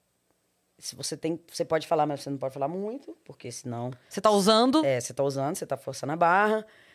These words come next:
Speaker 1: mas tá... aí se você não falar, você... é porque você não lembra mais, porque passou,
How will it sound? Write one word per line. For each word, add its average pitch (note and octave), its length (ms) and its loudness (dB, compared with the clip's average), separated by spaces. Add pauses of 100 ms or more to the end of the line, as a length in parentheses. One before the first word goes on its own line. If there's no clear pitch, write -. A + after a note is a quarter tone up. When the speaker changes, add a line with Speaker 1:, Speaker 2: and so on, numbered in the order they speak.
Speaker 1:
mas D3 140 -4
tá... - 160 -2
aí D3 100 4
se C#3+ 120 -2
você D#3+ 180 0
não D#3 80 -2
falar, D3+ 320 4
você... C#3+ 320 -4
é C#3 140 0
porque D3 140 -8
você C3+ 260 -4
não C#3 120 -4
lembra C#3 320 -2
mais, D3 480 -6 (160)
porque - 140 -16
passou, D3 500 -4